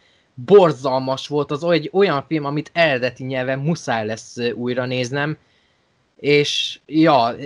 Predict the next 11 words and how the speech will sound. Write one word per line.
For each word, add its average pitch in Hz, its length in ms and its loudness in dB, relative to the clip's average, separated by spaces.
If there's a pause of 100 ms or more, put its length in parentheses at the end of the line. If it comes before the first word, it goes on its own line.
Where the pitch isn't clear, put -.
(180)
a-, 180 240 -4
én, 220 400 -2
én, 262 300 -2 (600)
mm, 190 200 -4 (480)
hogy 175 220 2
mondjam, 175 280 0
én 247 140 0
szeretem 170 420 0
Matthew 147 320 -4
Lillardot, 131 640 0
és 135 280 -4